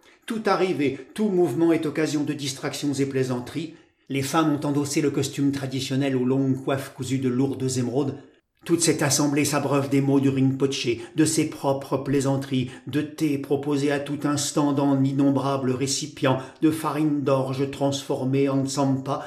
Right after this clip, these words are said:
et de riz dégorgeant de graisse. Mais, signe que nous nous rapprochons de la civilisation, il n'est plus servi directement dans les mains fermées, mais sur un morceau de papier.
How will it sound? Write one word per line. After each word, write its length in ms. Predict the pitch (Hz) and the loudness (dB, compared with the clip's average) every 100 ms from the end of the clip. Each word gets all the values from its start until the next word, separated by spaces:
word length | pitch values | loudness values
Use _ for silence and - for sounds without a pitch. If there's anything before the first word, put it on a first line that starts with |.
| - | -4
et 200 | 160 135 | 2 2
de 120 | 135 135 | 4 4
riz 280 | 123 127 - - | 2 -2 -6 -2
dégorgeant 600 | 143 139 131 131 120 120 | 0 2 2 2 0 0
de 100 | 117 | 0
graisse. 600 | 117 104 101 - - - - - | 0 -4 -6 -6 -6 -10 -20 -4
Mais, 340 | 131 214 - - _ _ _ _ | 0 0 -4 -14 _ _ _ _
signe 480 | - - 151 147 135 | -6 -2 -2 -2 0
que 80 | 147 | 4
nous 120 | 139 | 6
nous 120 | 143 | 6
rapprochons 580 | 139 139 143 - 160 156 | 2 0 0 2 4 4
de 100 | 143 | 4
la 240 | 139 143 | 2 2
civilisation, 920 | 139 - 135 147 151 156 156 - 208 - - - | 0 -4 -4 -2 0 0 -2 -4 -6 -8 -14 -6
il 180 | 127 127 | -2 0
n'est 80 | |
plus 240 | 135 135 135 | -2 -2 -2
servi 460 | - 151 127 135 | 0 -2 -2 -4
directement 720 | 127 131 147 - 135 143 139 139 - | -2 -2 -2 0 2 4 2 -4 -6
dans 120 | 127 | -2
les 160 | 127 127 | 0 2
mains 420 | 123 143 160 330 - | 2 2 2 -2 -10
fermées, 600 | - 143 127 123 123 - _ - | -6 -2 2 2 0 -6 _ -6
mais 460 | 120 117 104 - - | -2 -2 -4 -10 -12
sur 300 | - 135 120 | -6 -4 -2
un 40 | |
morceau 380 | 117 107 - 123 | -4 -4 -2 -2
de 100 | 110 | -2
papier. 720 | 107 135 - - 104 92 | -4 -10 -12 -16 -16 -16